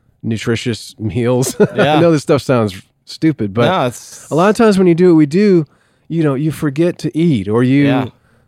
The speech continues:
Speaker 1: you're working, you know, in the middle of the night and this kind of thing. And I think it's important to take your work really seriously,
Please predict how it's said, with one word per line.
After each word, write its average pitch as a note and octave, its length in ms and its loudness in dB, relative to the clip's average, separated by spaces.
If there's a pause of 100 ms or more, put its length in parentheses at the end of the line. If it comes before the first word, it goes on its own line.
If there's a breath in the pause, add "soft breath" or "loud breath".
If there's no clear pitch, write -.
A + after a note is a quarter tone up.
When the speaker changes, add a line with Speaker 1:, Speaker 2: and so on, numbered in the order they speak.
(160)
Speaker 1:
you're C3+ 600 -2
working, C#3+ 580 -2 (500)
you C#3 140 -10
know, A#2+ 420 -6 (500)
in B2 200 -8
the B2+ 80 -4
middle D3 260 2
of C3+ 60 2
the C3+ 80 2
night B2+ 420 0
and A2 180 -2
this A#2 140 -6
kind A#2+ 160 -6
of G#2+ 80 -8
thing. A2 320 -4
And G#2+ 140 -8
I G#2 80 -8
think F#3 220 -6
it's D#3 100 -6
important C3+ 580 -4 (520)
to B2+ 520 -6
take D3+ 240 -4
your C#3+ 120 0
work B2 260 0
really B2 180 2
seriously, A#2 680 -2